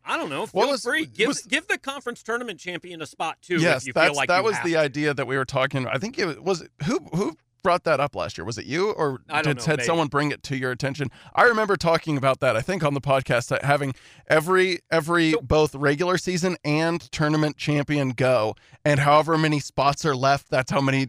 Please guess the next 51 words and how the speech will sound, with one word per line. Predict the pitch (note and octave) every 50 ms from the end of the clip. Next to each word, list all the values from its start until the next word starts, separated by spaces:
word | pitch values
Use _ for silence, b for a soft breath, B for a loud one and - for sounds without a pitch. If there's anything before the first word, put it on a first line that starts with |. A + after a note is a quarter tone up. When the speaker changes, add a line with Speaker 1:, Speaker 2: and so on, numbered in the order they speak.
| - -
Speaker 2:
at-large | C#3 C#3+ C3 C3+ D3 D3 C#3 -
bids | A#2+ B2 A#2
you | B2 A#2+
have, | A#2+ A2+ B2+
and | C3+
Speaker 1:
So | D3
Speaker 2:
it | G3
can | F3 D3+
Speaker 1:
you're | - -
Speaker 2:
change. | - - C#3 D3+
Speaker 1:
telling | D3+ - - G3+ F3+ D#3+ D3+
me | D3+ D3+ C#3+ D3
that | C3+ C#3+ E3 D#3+
on | E3+ E3+
this | E3+ E3+ D#3 -
illustrious | D#3+ C3 B2+ C#3+ F3+ A3+ - - - B3 A#3+ A3 F#3 -
podcast, | - G3+ G#3 G3+ C3+ - E3 D3 - -
we | D3+ E3+ G#3+
talked | A#3 - A#3+ A3+ G#3+ -
about | G#3 G3+ F#3 F3+
this | - E3+ -
a | D#3+ C#3+
year | B2+ B2 C3 D3+ E3+ G#3
ago | G#3 F#3+ A#3 C4 B3+
and | G#3+ F3
nobody's | E3 F3 D#3+ F#3 F3+ D3+ C#3
Speaker 2:
<laughs> | D3 F3+
Speaker 1:
done | - C3+ C#3 E3+
it | A#3+ F4
Speaker 2:
I | F4 D#3
know. | F#3 F#3+ C4 B3+
Speaker 1:
yet? | F#3 -
Speaker 2:
Can | - D#3+ F3
you | G3+
believe | G3+ G#3 F#3+ - - F3 -
that? | F#3 G3+ F3+
That's | C#3 D3 - -
absurd. | C3 B2 - - - C2+ E2 - - -
Speaker 1:
This | C#3+ D3+ C#3 - - - - C#3
Speaker 2:
Who | E3+ F3+
do | F#3 E3+
we | C#3+
Speaker 1:
is | B2+
Speaker 2:
gotta | C3 A2+ E2 G2+
talk | - - - - -
to? | - A2 G#2
Speaker 1:
hideous. | - D3 C3 B2 B2 B2+ B2+ A#2+ - - D3
We | C#3+ D#3 D#3
need | D3+ C#3
to | A#2 A#2+
get | G#2 A#2+ C3